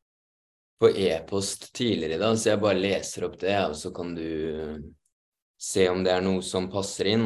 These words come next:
og så har jeg noe veldig enkle greier selv også. Ok, men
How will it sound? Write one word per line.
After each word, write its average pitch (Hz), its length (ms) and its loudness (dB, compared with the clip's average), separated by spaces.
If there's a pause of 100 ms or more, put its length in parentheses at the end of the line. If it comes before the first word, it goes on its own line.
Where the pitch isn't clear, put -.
og 98 80 -2
så 98 180 0
har 82 220 4
jeg 82 320 2
noe 87 340 -2
veldig 87 300 -2
enkle 85 300 -8
greier 85 320 -2
selv 80 320 -2
også. 101 180 -4 (1120)
Ok, 165 260 6 (340)
men 139 300 4